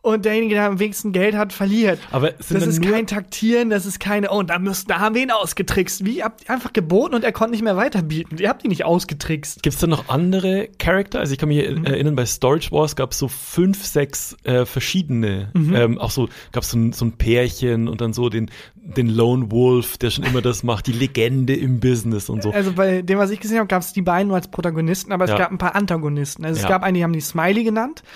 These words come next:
Speaker 1: der hat offensichtlich auch einfach nur auf diese Units bietet und denselben
Speaker 2: <laughs>
Speaker 1: Job macht, den die aber so dargestellt haben, als wäre Satan persönlich.
Speaker 2: <laughs>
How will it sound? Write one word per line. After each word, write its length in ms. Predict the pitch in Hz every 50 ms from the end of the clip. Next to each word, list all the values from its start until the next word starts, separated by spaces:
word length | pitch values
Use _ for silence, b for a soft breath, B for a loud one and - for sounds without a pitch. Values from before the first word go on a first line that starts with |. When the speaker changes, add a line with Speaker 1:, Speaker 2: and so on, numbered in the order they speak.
| B B B
Speaker 1:
der 60 | 196
hat 120 | 196 196 -
offensichtlich 640 | 226 294 302 262 220 202 277 262 - 226 190 -
auch 160 | 226 254 254
einfach 320 | - 226 226 202 226 208 214
nur 300 | 214 220 226 226 226 226
auf 180 | - 208 -
diese 260 | - 214 196 190 196
Units 380 | 190 185 190 240 247 208 175 -
bietet 360 | - - 180 175 - 202 208
und 80 | 202 180
denselben 260 | 170 160 185 - 190
Speaker 2:
<laughs> 0 |
Speaker 1:
Job 220 | 170 - 214 247 -
macht, 220 | 190 175 180 - -
den 80 | 202
die 80 | 190 202
aber 100 | 196 196
so 80 | 180 180
dargestellt 540 | 170 185 190 240 240 220 - 214 196 185 180
haben, 200 | 185 190 185 180
als 240 | 180 175 160 -
wäre 100 | 185 180 160
Satan 460 | 147 151 156 170 202 196 180 170 170
persönlich. 640 | - 156 156 143 143 170 196 190 160 143 131 147 147 -
Speaker 2:
<laughs> 60 | B